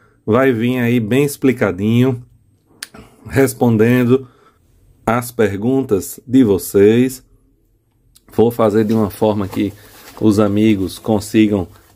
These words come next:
ter suas dúvidas sanadas sobre essas Life Pool zero quatro, montagem de banco, veja aí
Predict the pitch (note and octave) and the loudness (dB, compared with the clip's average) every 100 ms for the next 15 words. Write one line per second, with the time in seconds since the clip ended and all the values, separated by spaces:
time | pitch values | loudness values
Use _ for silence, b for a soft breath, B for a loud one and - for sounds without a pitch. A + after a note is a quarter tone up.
0 | _ A2+ A2+ G2 B B B - - A#2 | _ 0 0 -4 B B B -10 0 2
1 | G#2+ F#2 A2 B2+ G2+ G2+ - A2+ G2 F2 | 2 0 -2 -2 -2 -4 -4 -6 -4 -2
2 | G2+ A2 A2+ A#2 - B B B B B | 0 0 -2 -6 -12 B B B B B
3 | - - A2 G#2 G#2 G2 - B - G#2 | -14 0 2 4 0 -2 -8 B -2 -2
4 | G2+ G2+ F2 - - B - G2 A2 G#2+ | 0 -4 -6 -8 -18 B -6 0 0 0
5 | - _ G#2+ G#2+ F2+ - _ _ - F#2+ | -6 _ 0 0 -2 -10 _ _ -2 2
6 | A2 F#2+ - G2+ A2+ A2+ - A2+ - _ | 2 0 -2 0 0 -2 -4 -12 -12 _
7 | _ _ G#2 G2+ - G#2+ A2 G2+ F2+ F2 | _ _ -4 -4 0 -2 -2 -4 -4 0
8 | G#2 G#2+ - F#2+ F#2+ F2+ D#2+ | 0 0 -4 -4 -2 -2 -4